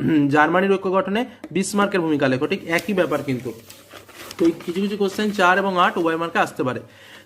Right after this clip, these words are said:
তারপরে দেখো, ইউরোপের শক্তি সমবায় কেন গড়ে ওঠে? জাতীয়তাবাদ কি? সুয়েজ খালের গুরুত্ব লেখো। সিরাজোভা হত্যাকাণ্ড সম্পর্কে আলোচনা করো।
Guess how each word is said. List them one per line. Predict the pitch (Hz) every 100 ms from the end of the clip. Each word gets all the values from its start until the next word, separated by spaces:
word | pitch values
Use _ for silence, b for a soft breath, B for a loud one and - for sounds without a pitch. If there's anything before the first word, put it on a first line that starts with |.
| -
তারপরে | 185 175 165
দেখো, | 143 180 - B B
ইউরোপের | 190 214 233 240
শক্তি | 214 208 220
সমবায় | 220 214 220
কেন | 202 202
গড়ে | 190 196
ওঠে? | 202 202 220
জাতীয়তাবাদ | 170 156 151 165 156 151
কি? | - 180 117
সুয়েজ | - - 202 226 220
খালের | 214 202
গুরুত্ব | 185 165 165
লেখো। | 156 135 123 107 b b
সিরাজোভা | - 170 196 208 214
হত্যাকাণ্ড | 185 180 190 196 196
সম্পর্কে | 196 190 180 170 208
আলোচনা | 151 143 165 165
করো। | 170 185